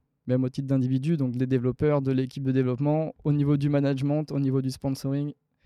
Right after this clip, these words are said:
comme, euh, dans la prise en charge des utilisateurs, si on fait en sorte de baser toute cette chaîne sur l'humain, euh, on obtient de meilleurs résultats. En même temps, les produits sont faits par des humains, gérés par des humains, à destination des humains.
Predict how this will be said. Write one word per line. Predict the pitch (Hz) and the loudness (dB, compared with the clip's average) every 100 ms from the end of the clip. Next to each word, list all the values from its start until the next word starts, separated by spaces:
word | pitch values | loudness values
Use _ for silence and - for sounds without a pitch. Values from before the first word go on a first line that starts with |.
| - - - | -20 -20 -4
comme, | 160 165 | -2 2
euh, | 160 147 | 2 2
dans | 147 | 2
la | 143 139 | 2 0
prise | - 143 | -2 -2
en | 139 | -2
charge | - 151 131 | -2 -4 -2
des | 135 131 | 0 0
utilisateurs, | 135 131 123 151 156 | -2 -4 0 -2 -2
si | - 151 151 | -6 -2 -2
on | 147 | -2
fait | - | -2
en | 147 143 | -2 -2
sorte | - 175 160 | -2 -2 -2
de | 139 131 - | -2 -4 -4
baser | 139 143 143 | -2 0 0
toute | 135 180 | -4 -6
cette | - 165 | -4 -6
chaîne | - 170 | -4 -4
sur | 156 - 135 | -6 -4 0
l'humain, | 135 139 190 - - - - - _ - | 0 0 -4 -12 -20 -20 -20 -20 _ -10
euh, | 117 117 113 117 | -6 -4 -4 -4
on | 123 | -4
obtient | 117 143 | -2 -2
de | 131 | 0
meilleurs | 131 135 131 | 2 0 -2
résultats. | 120 123 110 110 _ _ _ _ | -4 -6 -10 -14 _ _ _ _
En | - 113 | -10 -6
même | 113 | -6
temps, | 143 147 143 | -2 0 2
les | 127 | 2
produits | - 143 151 | 2 0 0
sont | 147 135 | -2 -2
faits | 147 139 | -2 0
par | 135 | 0
des | 135 127 | 0 0
humains, | 139 156 170 170 160 | 0 0 -2 -2 -2
gérés | 143 147 151 | -2 -2 -2
par | 135 | -2
des | 139 127 | 0 0
humains, | 143 151 165 175 175 | 2 2 2 -2 -2
à | 139 | -2
destination | 135 - 139 151 | -2 -2 -2 0
des | 143 131 | 0 0
humains. | 123 | -6